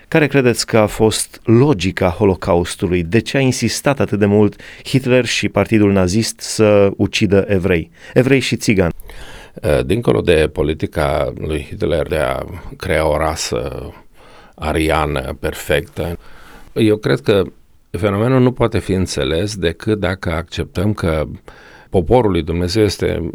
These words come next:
Speaker 2: urât de oamenii care îl urăsc pe Dumnezeu. Deci nu poate fi altă explicație în final. E adevărat că Hitler a omorât și alte nații și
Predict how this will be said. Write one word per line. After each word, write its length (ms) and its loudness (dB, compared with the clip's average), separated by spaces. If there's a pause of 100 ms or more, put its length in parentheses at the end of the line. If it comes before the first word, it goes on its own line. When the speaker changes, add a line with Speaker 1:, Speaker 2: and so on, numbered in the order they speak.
Speaker 2:
urât 380 -2
de 100 -2
oamenii 400 0
care 220 -2
îl 100 0
urăsc 260 0
pe 80 -8
Dumnezeu. 640 -6
Deci 180 -8
nu 140 -2
poate 320 -2
fi 360 -2
altă 300 -2
explicație 800 -6
în 60 -6
final. 440 -8 (880)
E 260 -2
adevărat 440 2
că 400 4 (480)
Hitler 420 2
a 140 0
omorât 380 0
și 120 -4
alte 220 0
nații 380 -6
și 360 -6